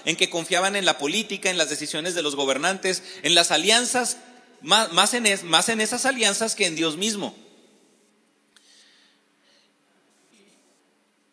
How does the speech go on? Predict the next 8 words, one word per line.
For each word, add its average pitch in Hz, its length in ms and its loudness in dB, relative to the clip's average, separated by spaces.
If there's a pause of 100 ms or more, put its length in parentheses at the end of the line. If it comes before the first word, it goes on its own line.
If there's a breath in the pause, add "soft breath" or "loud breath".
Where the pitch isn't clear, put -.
(100)
Oiga, 143 360 -8 (1080)
¿estará 139 280 -6
muy 160 200 -4
alejado 175 580 -2 (320)
los 135 160 -4
tiempos 156 340 -4
de 156 80 -4
Oseas 156 460 -4